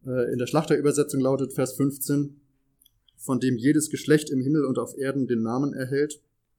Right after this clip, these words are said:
Und in der Elberfelder Übersetzung steht für das Wort Geschlecht das Wort Familie, „von dem jede Familie in den Himmeln und auf der Erde benannt wird.“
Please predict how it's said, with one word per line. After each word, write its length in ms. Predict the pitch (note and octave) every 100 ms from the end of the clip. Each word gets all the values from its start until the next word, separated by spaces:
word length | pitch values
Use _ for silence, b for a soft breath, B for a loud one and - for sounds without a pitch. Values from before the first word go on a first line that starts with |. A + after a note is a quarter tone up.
| _ b b b b _
Und 120 | A#2+ A#2
in 60 |
der 120 | A2+
Elberfelder 460 | B2 C3+ C3 C#3 B2+
Übersetzung 520 | - A#2+ B2 B2 B2+
steht 260 | - B2 -
für 120 | A#2
das 180 | A2+ -
Wort 200 | A#2 -
Geschlecht 420 | A2+ A#2+ C3 -
das 160 | - -
Wort 200 | A#2+ -
Familie, 580 | A#2 B2+ C#3+ A#2 F#2+ - _ _ _
„von 200 | - A#2
dem 120 | B2
jede 220 | A#2+ A#2+
Familie 640 | - A#2+ B2+ C#3+ A#2+ F#2 -
in 100 | A#2
den 120 | A2
Himmeln 320 | G#2+ C#3+ C#3
und 100 | A#2+
auf 140 | A2 G#2+
der 140 | -
Erde 240 | A#2+ B2 A2+
benannt 420 | A2+ A#2+ A#2+ -
wird.“ 240 | F2 -